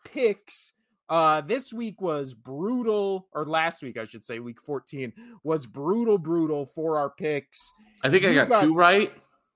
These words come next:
Speaker 1: You got six right, so
Speaker 2: Oh.
Speaker 1: not far off. Uh,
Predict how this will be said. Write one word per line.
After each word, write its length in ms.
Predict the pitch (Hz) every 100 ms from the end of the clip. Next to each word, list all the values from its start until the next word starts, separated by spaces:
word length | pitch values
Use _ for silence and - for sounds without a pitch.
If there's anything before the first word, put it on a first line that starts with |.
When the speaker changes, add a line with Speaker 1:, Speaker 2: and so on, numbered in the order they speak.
| _ -
Speaker 1:
You 300 | 175 220 220
got 300 | - 240 240
six 560 | - - - 202 - 147
right, 300 | 131 107 104
so 240 | - 143
Speaker 2:
Oh. 140 | 135 127
Speaker 1:
not 240 | 143 180 - -
far 320 | 151 147 123
off. 220 | 104 95 - _ _ _ _ _ -
Uh, 500 | 185 190 180 165